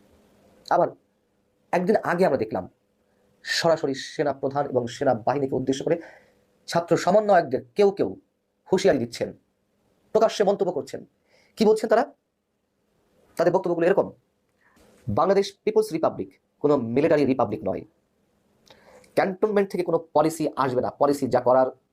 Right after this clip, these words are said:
সরকার করবে।" এবং এ ধরনের আরও মন্তব্য।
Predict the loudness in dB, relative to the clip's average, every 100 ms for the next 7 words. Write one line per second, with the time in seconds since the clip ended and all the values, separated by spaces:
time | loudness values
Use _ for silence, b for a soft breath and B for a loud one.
0 | _ -6 -2 0 -2 -4 -8 -10 -12 _
1 | _ _ _ _ _ _ _ _ _ _
2 | _ _ _ _ _ _ 2 2 0 0
3 | 2 2 0 0 2 2 0 -4 -6